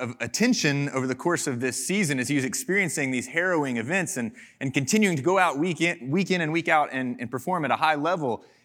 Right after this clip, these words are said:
And he, he gained a lot of fans, a lot of people cheering him on in the process. And, and I, I remember one day in January the following year, I, I got on social media one morning and I started scrolling through and I,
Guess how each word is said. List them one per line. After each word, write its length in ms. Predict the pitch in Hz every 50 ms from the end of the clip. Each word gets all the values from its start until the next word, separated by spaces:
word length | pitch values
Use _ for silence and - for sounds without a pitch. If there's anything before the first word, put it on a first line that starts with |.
| _ -
And 120 | 147 160
he, 100 | 175 165
he 180 | - - 160 147
gained 180 | 175 180 165
a 60 | 160
lot 100 | 170 175
of 80 | 151 -
fans, 300 | - 185 196 190 165 131
a 20 |
lot 100 | 143 151
of 80 | 147 -
people 220 | 175 156 139 127
cheering 480 | 123 - - - 185 185 180 175 160 147
him 220 | 139 165 147 143
on 260 | 147 170 180 160 139 131
in 180 | - 131 131
the 60 | 123
process. 840 | 117 - - 180 196 185 - - 123 101 90 87 - - - - - _ _ _ _ _ _ _ _ _ _ _ _ _ _ -
And, 480 | 143 147 151 151 151 147 147 143 135 - -
and 120 | 143 151 156
I, 160 | 156 156 147 -
I 60 | 156
remember 560 | 156 156 160 175 202 214 196 185 170 156 151 - 73 - - - - -
one 200 | 143 165 180 170
day 220 | 151 160 175 175
in 140 | 160 139 127
January 520 | 113 139 151 175 185 165 147 135 127 123
the 60 | 127 123
following 440 | - 143 139 143 143 139 127 123
year, 520 | 120 135 156 160 143 131 120 117 117 113 - -
I, 340 | 120 127 127 127 120 - - - -
I 140 | 113 120 113
got 380 | 107 90 - 104 113 123 131
on 100 | 135 131
social 300 | - - 151 139 - 131
media 280 | 135 151 151 151 139 127
one 160 | 123 127 120
morning 320 | 123 131 156 175 170 143
and 80 | 123 123
I 60 | -
started 300 | - - 160 143 123 104
scrolling 420 | - - 160 160 160 147 123 110 -
through 240 | 165 180 170 151
and 100 | 127 120
I, 240 | 120 117 117 117 107